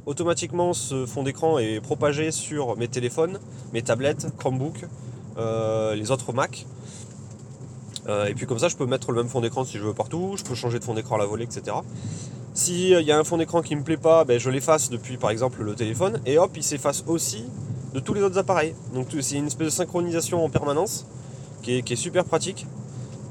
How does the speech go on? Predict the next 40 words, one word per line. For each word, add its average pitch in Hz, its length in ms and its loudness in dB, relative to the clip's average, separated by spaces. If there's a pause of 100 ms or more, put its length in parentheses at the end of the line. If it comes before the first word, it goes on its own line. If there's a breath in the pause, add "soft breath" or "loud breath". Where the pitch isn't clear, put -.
(920)
euh, 113 440 4
et 113 100 2
qui 120 120 -2
marche 147 200 2
aussi 139 200 -4
pour 156 120 -2
tout 165 120 -4
ce 135 80 -6
qui 156 80 0
est 160 80 2
fond 151 140 -2
d'écran. 135 360 0
Comme 120 140 -2
ça, 151 120 -2
j'ai 127 120 -4
toujours 143 240 -4
ma 139 80 4
base 131 180 4
de 127 80 -4
fond 123 140 -2
d'écran 123 260 2
un 131 60 2
peu 123 100 -4
présente 113 300 -2
partout. 110 240 -6 (720 loud breath)
Euh, 107 260 0
la 104 100 4
même 160 180 6
base 151 180 8
de 135 80 -4
fond 135 160 -2
d'écran, 127 340 2
mes 110 120 -2
beaux 127 140 -4
fonds 131 140 -4
d'écran 127 260 0
que 120 60 -2
j'aime 107 120 0
bien, 117 140 2
euh, 113 260 0